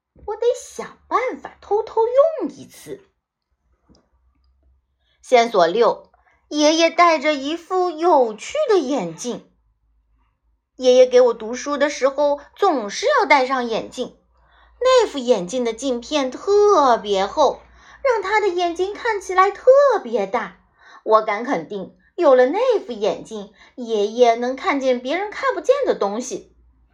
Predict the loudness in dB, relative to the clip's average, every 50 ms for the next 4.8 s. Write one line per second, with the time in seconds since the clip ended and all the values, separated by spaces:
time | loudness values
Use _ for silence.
0 | _ _ _ -8 -6 -6 -2 0 0 0 0 0 -4 -12 -14 -4 0 0 0 0
1 | -2 -4 -6 -6 -4 -2 -2 -2 -2 -4 -8 -12 -8 -6 -4 -2 0 -2 -2 -2
2 | -4 -6 -6 -6 -10 -14 -10 -6 -6 -4 -2 -2 -2 0 0 0 0 -2 -8 -16
3 | _ -20 -20 _ -6 -2 0 0 0 0 0 0 0 0 -2 -6 -16 _ _ -4
4 | -2 -2 -2 -2 -6 -8 -10 -4 0 0 0 0 -2 -4 -4 -4